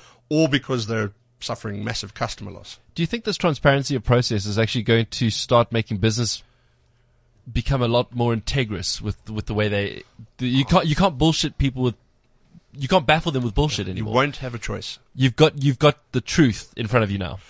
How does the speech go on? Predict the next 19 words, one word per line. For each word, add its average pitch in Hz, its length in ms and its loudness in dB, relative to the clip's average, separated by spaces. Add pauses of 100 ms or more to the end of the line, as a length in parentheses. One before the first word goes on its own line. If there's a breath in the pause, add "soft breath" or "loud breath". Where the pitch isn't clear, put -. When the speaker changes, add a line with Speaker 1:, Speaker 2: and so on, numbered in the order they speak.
(160 soft breath)
Speaker 1:
It's - 140 -12
a 131 60 -6
key 170 240 -12
part 147 200 -4
of 117 60 -4
what 120 120 -6
we 110 100 -8
do, 180 260 -12 (200)
is 107 200 -8
that 104 220 -6 (480)
in 113 260 -4 (960 loud breath)
every 165 300 2
participant 139 560 -6
in 123 80 -6
a 117 80 -6
transaction 113 580 -6
on 123 100 -6
our 113 80 -6
platform 143 580 -8